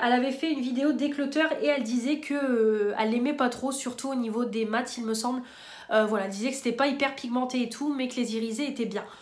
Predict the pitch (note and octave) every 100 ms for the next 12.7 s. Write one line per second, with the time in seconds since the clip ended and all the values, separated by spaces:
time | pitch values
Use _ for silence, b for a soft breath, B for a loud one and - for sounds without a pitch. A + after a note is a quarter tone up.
0 | B B B B3 A3 C4+ C#4 D#4+ E4+ -
1 | A#3 A3+ A3+ A#3 A#3 A3+ A#3+ B3+ B3 -
2 | B3+ B3+ A#3+ A#3 D4 G3+ - C4+ C4 A#3
3 | G#3 A#3+ B B B A3+ G3+ G3+ G3 -
4 | A3 A3 B3+ - - A#3+ A#3 A3 G#3+ -
5 | A#3 A3 G#3 A#3 A3 - G#3 A3 G3+ F#3+
6 | A3 F#3+ F#3 A3+ A3 A3 A#3 A3+ A#3 G#3
7 | G#3 G#3+ - G#3+ G3+ A#3 G#3+ G3+ G#3+ G#3
8 | G3+ A3+ - G#3+ G3 G3+ A#3 G#3+ G#3+ A3
9 | G3 A#3 B3 B B B B B G#3 G#3+
10 | A3 G3+ - - B3+ A#3+ A#3 A#3 G3+ -
11 | A3 G#3+ G3+ G#3 G#3+ G3 A3 A3 G#3+ A3+
12 | G#3+ A3+ B3+ G#3+ G3+ F#3+